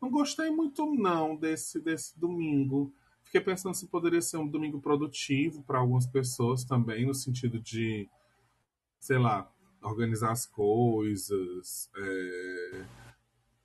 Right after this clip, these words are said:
produzir algo intelectualmente. Só que, assim,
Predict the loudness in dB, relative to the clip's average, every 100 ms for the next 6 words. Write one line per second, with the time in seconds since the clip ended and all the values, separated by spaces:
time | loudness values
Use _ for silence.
0 | _ -2 0 2 2 2 2 4 4 2
1 | 2 2 4 4 2 -2 -4 -2 0 2
2 | 0 0 0 0 -2 -2 -2 -4 -6 -4
3 | -2 -2